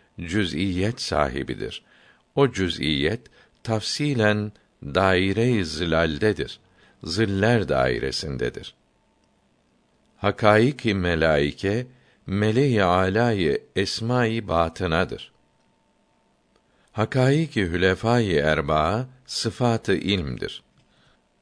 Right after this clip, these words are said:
Dört halifenin hakikatleri, ilm sıfatıdır. Hakaik-i ilahiden, ilahi hakikatlerden murat, onun azametinin,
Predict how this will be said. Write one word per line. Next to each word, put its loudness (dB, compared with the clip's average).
Dört 2
halifenin 0
hakikatleri, 0
ilm 0
sıfatıdır. -6
Hakaik-i 0
ilahiden, 2
ilahi 2
hakikatlerden 0
murat, 2
onun 4
azametinin, -2